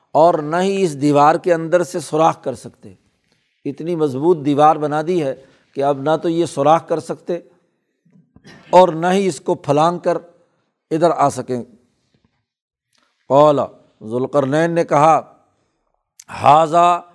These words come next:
رحمۃ من ربی"، یہ میرے رب کی رحمت سے ہوا ہے، اللہ نے مجھے یہ طاقت اور قوت عطا کی ہے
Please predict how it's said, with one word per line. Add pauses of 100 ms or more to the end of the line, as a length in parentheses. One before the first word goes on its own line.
(240)
رحمۃ
من
ربی"، (720)
یہ
میرے
رب
کی
رحمت
سے
ہوا
ہے، (600)
اللہ
نے
مجھے
یہ (100)
طاقت
اور
قوت
عطا
کی
ہے